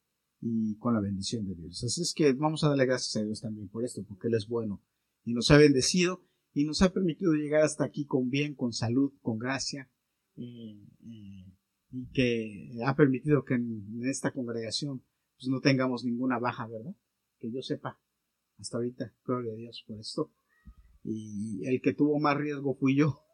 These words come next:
<laughs> más riesgo en ese sentido, eh, pero, pues, Dios nos ha librado, Dios nos ha sostenido.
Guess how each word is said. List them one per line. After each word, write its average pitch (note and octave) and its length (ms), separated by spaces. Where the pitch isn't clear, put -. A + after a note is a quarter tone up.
<laughs> - 260
más D3 220
riesgo D3+ 340
en C#3 80
ese C#3+ 160
sentido, C3+ 580
eh, A2 460
pero, A#2 180
pues, A#2 120
Dios C#3+ 180
nos C#3 160
ha C3+ 80
librado, D#3 540
Dios A#2 200
nos A#2+ 160
ha A#2 80
sostenido. B2 680